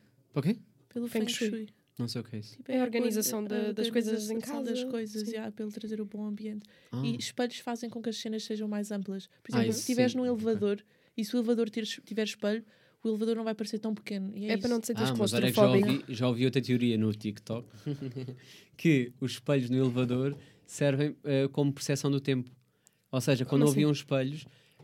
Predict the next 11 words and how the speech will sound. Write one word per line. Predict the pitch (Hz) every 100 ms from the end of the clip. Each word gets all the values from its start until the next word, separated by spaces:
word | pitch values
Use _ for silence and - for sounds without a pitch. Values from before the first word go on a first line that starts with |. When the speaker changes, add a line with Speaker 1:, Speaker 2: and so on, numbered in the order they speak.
| -
Speaker 1:
a | 147
viagem | 135 120 143 143 143
parecia | 139 139 - 143
infinita, | 139 139 143 131 123 110
demorava | 110 120 123
muito | 123 127 127
tempo | 123 117 120
a |
chegar | - 127
ao |
destino. | 117 - 113